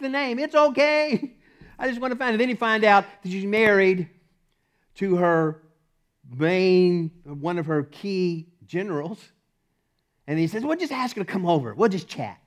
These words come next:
We're just gonna chat. Just, yeah, invite her to, uh, chat when her husband's gone." And that led one thing to another. And she comes and sleeps with him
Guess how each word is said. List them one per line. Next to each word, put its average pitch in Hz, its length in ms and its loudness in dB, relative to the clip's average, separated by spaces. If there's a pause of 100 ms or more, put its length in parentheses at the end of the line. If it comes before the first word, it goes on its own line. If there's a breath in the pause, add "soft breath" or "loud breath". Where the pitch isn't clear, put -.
(120)
We're 180 80 -6
just 170 160 -10
gonna 143 140 -14
chat. - 220 -20
Just, 208 160 -18 (240)
yeah, 190 120 -20 (140)
invite 190 300 -6
her 208 80 -4
to, 180 220 -6
uh, 160 160 -6 (320 soft breath)
chat 101 340 -12 (340 soft breath)
when 165 400 -10
her 127 140 -12 (260)
husband's 113 380 -16
gone." 107 180 -20 (540)
And 147 360 -6 (340 soft breath)
that 147 200 -4
led 147 280 -2
one 143 220 -4
thing 135 240 -8
to 127 120 -16
another. 123 440 -10 (1700)
And - 80 -20
she 147 160 -8
comes 139 600 -8 (1400)
and 127 160 -10
sleeps 170 360 -6
with 127 160 -10
him 107 240 -18